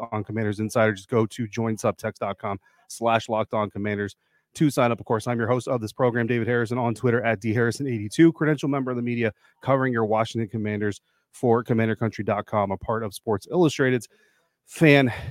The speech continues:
Nation, here with you every Monday through Friday, especially Victory Mondays. Victory Mondays are always just a little bit better, right? Along with our everydayers.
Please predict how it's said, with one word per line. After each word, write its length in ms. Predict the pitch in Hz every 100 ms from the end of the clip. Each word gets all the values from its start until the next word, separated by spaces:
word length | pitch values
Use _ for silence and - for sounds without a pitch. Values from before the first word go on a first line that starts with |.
| -
Nation, 360 | 120 147 147 123
here 120 | 147
with 100 | 131
you 100 | 147
every 140 | 139
Monday 380 | 135 147 147 147
through 180 | - 131
Friday, 460 | - 127 135 139
especially 400 | 135 - 202 -
Victory 400 | 175 135 _ 160
Mondays. 420 | 113 98 92 98 98
Victory 240 | 156 175
Mondays 320 | 160 156 139
are 80 | 120
always 180 | 117 107
just 140 | 107
a 20 |
little 160 | 104 104
bit 160 | 98 101
better, 220 | 104 95
right? 180 | 101 110
Along 220 | 117 135
with 100 | 131
our 160 | 127
everydayers. 440 | 117 113 113 110